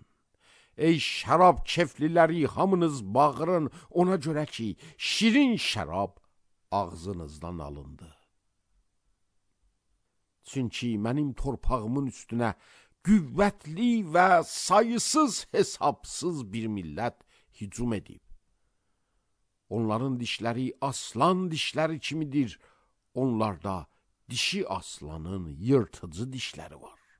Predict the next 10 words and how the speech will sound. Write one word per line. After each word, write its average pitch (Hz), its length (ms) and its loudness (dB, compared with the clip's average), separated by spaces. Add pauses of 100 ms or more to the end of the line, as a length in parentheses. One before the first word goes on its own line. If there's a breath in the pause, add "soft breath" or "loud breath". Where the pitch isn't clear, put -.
(3750)
Mənim 185 500 2
üzüm 185 340 2
ağacımı 151 580 4 (160)
məhv 151 400 -4
edib, 160 400 -2
əncir 165 560 -2
ağacımı 127 720 0 (160)
tikə-tikə - 680 -12 (200)
edir. 123 260 -8 (1800)
Qabıqlarını 120 960 0